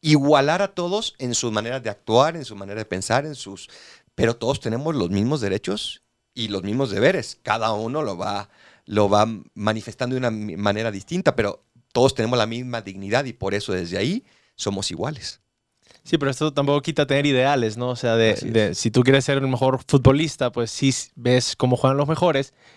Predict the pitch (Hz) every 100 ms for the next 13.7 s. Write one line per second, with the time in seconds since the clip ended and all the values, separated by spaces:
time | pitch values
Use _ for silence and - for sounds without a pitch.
0 | _ _ 135 131 120 147 127 117 127 120
1 | - 123 120 - - 151 147 170 110 113
2 | 113 127 123 113 151 139 110 - _ -
3 | - - _ - 135 147 147 165 143 147
4 | 147 - 143 135 139 139 131 131 123 120
5 | - 131 123 - 135 123 123 135 120 110
6 | 107 107 117 117 113 117 - 117 117 113
7 | 113 113 - 120 113 - - - _ _
8 | - 117 117 - 131 127 131 135 131 123
9 | 127 156 165 170 156 - 113 110 104 101
10 | 98 139 160 113 101 117 113 123 - -
11 | - _ _ _ - 151 160 _ _ _
12 | - 147 175 165 180 175 151 143 143 156
13 | - 113 - 165 165 127